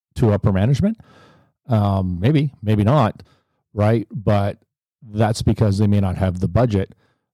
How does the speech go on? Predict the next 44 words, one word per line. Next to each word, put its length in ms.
for 380
that 320
position, 760
but 160
it, 140
then, 180
uh, 380
that 180
would 160
lead 220
to 260
a, 60
open 260
up 160
another 240
discussion, 720
right? 260
If 180
you 140
remove 420
yourself 560
from 180
it, 100
if 120
you 80
remove 300
your 160
ego 280
from 280
it 120
and 160
focus 300
on 140
the 80
position, 420
you're 80
gonna 160
get 160
a 60
lot 200
further. 380
There's 380
the 80
context. 680